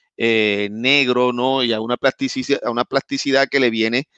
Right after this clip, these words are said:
eh, eh, eh, por, por vía de la memoria, ¿no? Por vía de la historia, para ponerlo de alguna,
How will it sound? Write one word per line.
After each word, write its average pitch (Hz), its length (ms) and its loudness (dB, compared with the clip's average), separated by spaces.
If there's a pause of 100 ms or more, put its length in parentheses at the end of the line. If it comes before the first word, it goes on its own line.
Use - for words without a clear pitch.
(260)
eh, 110 420 4
eh, 104 540 -2
eh, 104 260 -8 (100)
por, 101 280 -8
por 98 140 -4
vía 120 120 4
de 143 60 6
la 143 80 4
memoria, 123 480 0
¿no? 120 120 -2
Por 110 140 -4
vía 117 100 2
de 131 60 6
la 139 40 4
historia, 123 520 0
para 98 220 -8
ponerlo 107 320 -6
de 110 80 0
alguna, 110 540 -4